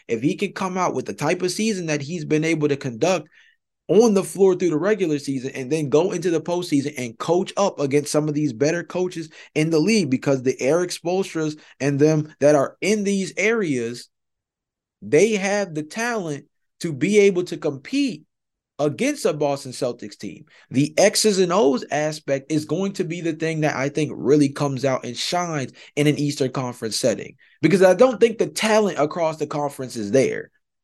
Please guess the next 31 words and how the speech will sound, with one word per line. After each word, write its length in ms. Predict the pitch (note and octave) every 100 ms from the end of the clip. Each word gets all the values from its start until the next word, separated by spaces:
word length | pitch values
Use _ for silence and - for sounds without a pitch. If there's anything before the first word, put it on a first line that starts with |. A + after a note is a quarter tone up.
| -
but 160 | C#3 -
I 160 | E3
think 300 | G3+ G3 F3+
that 160 | E3+ C#3+
the 60 |
physicality 1000 | A2+ - G3+ G3+ G#3 - G#3 A#3+ A3+ D#3+ C#3+
of 80 |
the 80 | B2+
conference 600 | B2 B2+ A#2+ - G#2+ G#2 _ _ _ -
and 140 | D#3
the 120 | D3+
overall 500 | F3 A3+ G3+ F3+ F3
coaching 500 | - F#3+ - F3+ D#3
prowess 500 | - F#3 G3+ G3 D#3 D3+
across 540 | C3+ C3+ - E3 F3
the 120 | - C3
board, 560 | A2 C#3+ E3 F#3+ G#3+ _ _ -
especially 460 | D3+ D3+ F#3 G#3 G3+
with 100 | F3
the 80 | E3+
fact 300 | F3 E3 E3+
that, 200 | D#3+ C3
for 200 | D#3+ C#3
example, 340 | D#3+ D#3 C#3+ D#3+
even 280 | E3+ D3+
the 220 | C3+ B2 B2
Atlanta 320 | C#3+ D3+ A2+
Hawks 300 | D3 F3+ -
adding 300 | D3+ C#3+ C3
Quinn 300 | - C#3 C3
Snyder, 540 | - G#3 A3+ C3+ D#2